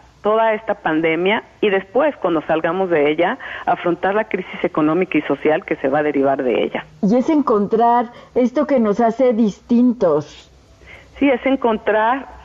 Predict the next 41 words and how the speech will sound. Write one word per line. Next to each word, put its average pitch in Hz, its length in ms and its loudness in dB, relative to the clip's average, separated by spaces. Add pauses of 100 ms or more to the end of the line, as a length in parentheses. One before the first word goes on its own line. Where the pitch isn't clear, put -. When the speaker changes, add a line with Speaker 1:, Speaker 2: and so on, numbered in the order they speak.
(100)
Speaker 1:
eso 254 260 -2
que 196 200 -2
solo 233 260 2
tú 240 140 -4
tienes 226 460 0 (200)
y 190 120 2
no 185 160 2
tienen 196 320 0
los 175 100 2
demás 165 380 0
y 202 60 -8
te 175 180 0
distingue 208 540 0
de 180 80 2
los 143 180 0
demás. 139 320 0 (500)
Pero, 202 300 0 (480)
como 180 240 0
decíamos 190 400 -2
al 175 100 -2
principio 175 560 0
de 165 80 4
la 160 140 0
entrevista, 165 560 0
esto 175 240 -2
no 175 100 0
puede 180 380 0
ser 180 360 0 (460)
de 156 140 0
manera 165 720 0
instantánea, 160 920 0 (180)
ni 165 520 4
sucede 180 340 0
por 185 200 0
arte 170 260 0
de 165 100 2
magia 170 400 -2
como 156 240 -4
en 147 60 2
las 139 160 -4
telenovelas. 143 760 0